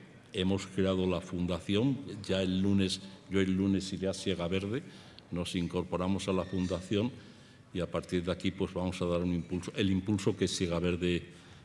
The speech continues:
que Siega Verde necesita, ¿eh? Y que la Feria de Ciudad Rodrigo haya creado este espacio, haya creado este espacio, pues miren ustedes,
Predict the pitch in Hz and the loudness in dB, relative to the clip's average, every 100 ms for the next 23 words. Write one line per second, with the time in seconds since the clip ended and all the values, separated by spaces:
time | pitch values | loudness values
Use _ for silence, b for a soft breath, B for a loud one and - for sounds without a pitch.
0 | - 82 - 85 85 87 92 92 90 - | -12 -8 -4 -2 0 0 0 0 0 -4
1 | - 82 - - - B B - 98 - | -6 -6 -8 -12 -14 B B -10 -8 -8
2 | - - 98 95 87 90 - B B B | -10 -4 -2 2 2 2 -4 B B B
3 | - 87 87 80 101 98 95 - 95 90 | 0 2 2 0 2 4 2 2 2 2
4 | 87 90 92 92 92 92 - 92 92 92 | 2 -2 0 2 2 2 2 2 4 2
5 | 95 - 92 85 - 95 - 104 107 - | 2 0 -2 -4 -2 -4 -2 -2 -4 -4
6 | - 90 92 87 90 87 87 - 90 - | -6 -2 -2 -2 -4 -2 -4 -4 -8 -4
7 | 90 - 98 98 B B B - - 92 | -4 -2 -2 -4 B B B -14 -4 -4
8 | 82 78 - 82 71 71 | -4 -6 -8 -6 -8 -10